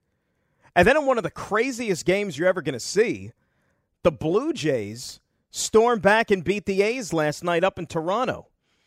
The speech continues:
This was a game that, if you didn't see it, Toronto trailed eight to two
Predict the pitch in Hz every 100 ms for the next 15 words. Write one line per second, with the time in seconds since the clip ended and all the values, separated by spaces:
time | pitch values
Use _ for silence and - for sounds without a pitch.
0 | _ _ - 240 311 330 254 160 208 226
1 | 147 104 123 - 165 175 262 - - 233
2 | 135 107 _ _ _ _ _ - 190 190
3 | 277 311 - - 226 208 - - 233 285
4 | - - - - 254 190 80